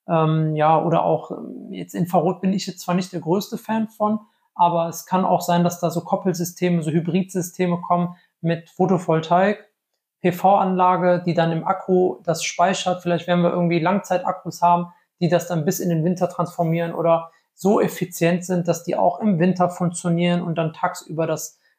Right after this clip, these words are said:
Ganze, ja, aufladen und dann über eine Stromheizung, ne, dann halt das Heiz-, Haus beheizen. Lange Rede, kurzer Sinn, wir sind da gerade noch nicht in einem Punkt, wo man sich festlegen sollte. Was man aber sieht, ist, dass Fernwärme extrem forciert wird.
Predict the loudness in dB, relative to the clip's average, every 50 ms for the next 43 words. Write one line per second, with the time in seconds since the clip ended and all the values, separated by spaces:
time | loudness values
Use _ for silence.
0 | _ -2 -2 -2 0 0 0 2 2 2 2 0 -4 -12 _ _ _ _ _ 0
1 | 2 2 2 0 0 2 2 2 2 0 2 2 4 4 2 2 -2 -4 -2 -2
2 | -2 -2 -2 -2 0 2 4 4 4 4 2 -2 -6 -8 -8 -6 -4 -4 -4 -4
3 | -4 -6 -8 -10 -10 -12 -4 0 2 2 4 4 4 2 2 0 -4 -6 -4 -4
4 | -4 -4 -4 -4 -4 -2 -4 -4 -8 _ _ _ _ 0 0 0 0 0 0 0
5 | 0 -2 -4 -2 2 2 2 2 0 -2 -4 -4 -4 -2 0 0 0 0 0 -2
6 | -2 -2 -2 -2 -4 -6 -6 -6 -6 -8 _ _ _ _ _ _ _ _ -2 0
7 | 0 2 2 2 0 0 0 -2 -2 -4 -2 -2 -2 0 0 0 2 0 0 0
8 | 0 -2 0 0 -2 -2 0 2 2 2 4 2 0 -2 -2 -2 -2 -4 -4 -6
9 | -6 -6 -4 -4 -4 -6 -4 -2 -2 -2 -2 -2 -2 -2 -2 -2 -2 -4 -6 -6
10 | -8 -8 -4 -2 -2 -2 -2 -4 -4 -2 0 2 2 2 2 2 -2 -4 -6 -12
11 | _ _ _ _ -2 -2 0 2 0 2 2 2 2 2 2 0 -2 -6 -8 -2
12 | -2 0 0 0 -4 -10 -16 _ _ _ _ _ _ _ _ -2 -2 -2 -4 -6
13 | -10 _ _ _ _ -4 0 2 2 2 2 0 0 0 0 0 0 -2 -2 -6
14 | -8 _ -10 -10 -10 -12 -14 -14 -6 -2 0 0 2 0 -2 -4 -8 -10 -6 -6
15 | -6 -6 -6 _ -2 -2 -2 -2 -4 -10 _